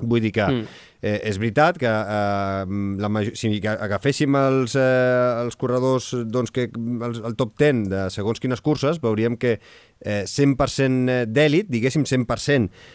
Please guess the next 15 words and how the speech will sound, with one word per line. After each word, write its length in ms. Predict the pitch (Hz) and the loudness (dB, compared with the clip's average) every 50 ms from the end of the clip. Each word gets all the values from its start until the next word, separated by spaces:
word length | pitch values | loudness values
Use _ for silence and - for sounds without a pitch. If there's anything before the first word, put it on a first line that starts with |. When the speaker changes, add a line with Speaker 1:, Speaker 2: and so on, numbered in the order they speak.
| - _ _ _ | -20 _ _ _
Speaker 1:
doncs, 260 | - 104 104 90 - | -4 -4 -4 -4 -2
professionals 760 | - 143 139 - - 120 - - 117 131 143 143 127 - - | 0 0 2 2 0 -2 0 0 0 2 2 0 0 -2 -4
que 160 | - 107 104 | -4 -4 -2
només 300 | 101 101 101 120 139 127 | -2 0 0 0 0 0
es 100 | 131 120 | 0 0
dediquen 460 | 123 127 127 131 127 - 131 127 127 127 | 0 0 0 0 0 0 0 0 0 0
a, 300 | 127 120 104 117 120 120 | -2 -4 -4 -4 -4 -4
a 40 | 113 | 0
córrer, 440 | - 143 143 131 127 147 185 190 156 | 2 2 4 4 2 0 -2 -4 -6
doncs, 280 | - 98 95 90 85 95 | -6 -4 -4 -4 -4 -4
n'hi 100 | 92 90 | -4 -4
ha 60 | 87 90 | -2 -4
pocs. 500 | 92 - - 104 123 - - - - - | -4 -2 -2 -2 -2 -2 -6 -14 -8 -4
La 140 | 90 90 | -4 -4
resta, 460 | 87 90 92 90 - - 131 135 147 | -2 -4 -4 -6 -2 2 2 2 2